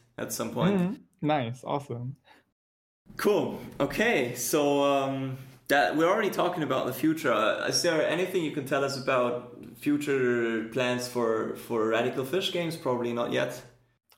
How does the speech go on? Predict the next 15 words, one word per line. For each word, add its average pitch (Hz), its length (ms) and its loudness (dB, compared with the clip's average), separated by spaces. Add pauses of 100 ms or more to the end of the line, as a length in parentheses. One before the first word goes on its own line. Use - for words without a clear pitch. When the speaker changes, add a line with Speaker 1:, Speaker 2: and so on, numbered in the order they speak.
(120)
Speaker 2:
Um, 135 540 2 (260)
we 143 180 2
have, 180 340 0 (220)
we 135 120 -4
have, 131 240 0 (240)
um, 127 280 0
some 127 300 -10
plans 131 480 -2 (120)
for, 123 480 2 (160)
um, 123 500 -2
some 135 240 0
more 127 160 0
content 131 520 -2
for 120 220 -4
Crosscode. 170 640 -2